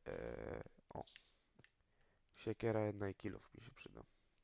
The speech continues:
Choć bardziej teraz będę preferował, jak na początek, wykorzystać pierwszy kamień, jak zdobędę pierwszy kamień, to będę korzystał z kamiennej, bo ja nie wiem, kiedy znajdę, a znając moje szczęście, będzie już nie, nie wiadomo który.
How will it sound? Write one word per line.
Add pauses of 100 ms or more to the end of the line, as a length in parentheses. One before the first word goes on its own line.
(1000)
Choć
bardziej
teraz
będę
preferował,
jak
na
początek, (720)
wykorzystać
pierwszy
kamień,
jak
zdobędę
pierwszy
kamień, (160)
to (760)
będę
korzystał
z
kamiennej,
bo
ja
nie
wiem,
kiedy
znajdę,
a
znając
moje
szczęście, (920)
będzie
już
nie,
nie
wiadomo
który.